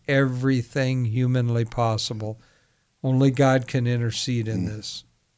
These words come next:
Speaker 1: But
Speaker 2: That's right.
Speaker 1: they're giving it their best. By the way, I wanted to remind you guys that we have, we have an open house in October, and, uh, that open house,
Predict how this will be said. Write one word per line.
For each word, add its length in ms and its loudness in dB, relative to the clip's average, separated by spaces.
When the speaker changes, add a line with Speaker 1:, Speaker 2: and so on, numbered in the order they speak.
Speaker 1:
But 260 0
Speaker 2:
That's 260 -20
right. 260 -14
Speaker 1:
they're 220 8
giving 400 4
it 400 -4
their 280 4
best. 580 -6
By 140 8
the 100 8
way, 200 10
I 40 8
wanted 420 6
to 120 -2
remind 520 2
you 60 -4
guys 640 -2
that 400 0
we 280 4
have, 560 0
we 240 6
have 340 4
an 260 2
open 360 4
house 380 2
in 120 -4
October, 580 0
and, 460 2
uh, 240 -4
that 320 2
open 380 2
house, 640 -2